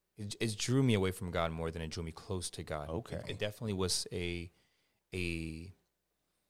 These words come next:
Speaker 1: how do you, how do you call it? It was just, like, something that was just there.
Speaker 2: Mm-hmm.
Speaker 1: That until I get out of this place, I don't feel like I'm at,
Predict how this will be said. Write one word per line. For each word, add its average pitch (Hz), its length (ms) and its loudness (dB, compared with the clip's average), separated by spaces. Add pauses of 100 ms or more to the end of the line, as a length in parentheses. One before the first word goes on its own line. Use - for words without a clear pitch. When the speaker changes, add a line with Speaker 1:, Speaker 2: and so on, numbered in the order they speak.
(180)
Speaker 1:
how - 120 -20
do 101 60 -2
you, 90 160 -2
how 87 80 -6
do 90 80 0
you 85 60 -2
call 80 280 -4
it? 78 40 -2
It 76 60 -4
was 78 100 -6
just, - 240 0
like, 82 140 -2
something 92 440 -2
that 82 160 -2
was 85 140 0
just - 240 -4
there. 76 320 -6 (400)
Speaker 2:
Mm-hmm. 101 220 -2
Speaker 1:
That 95 120 -8
until 87 260 -2
I 104 80 6
get 90 180 0
out 85 180 2
of 85 80 0
this 82 160 -6
place, - 480 -4 (1000)
I 92 40 -6
don't 90 140 -2
feel 92 180 -4
like 80 100 -4
I'm 82 160 -4
at, 78 140 -2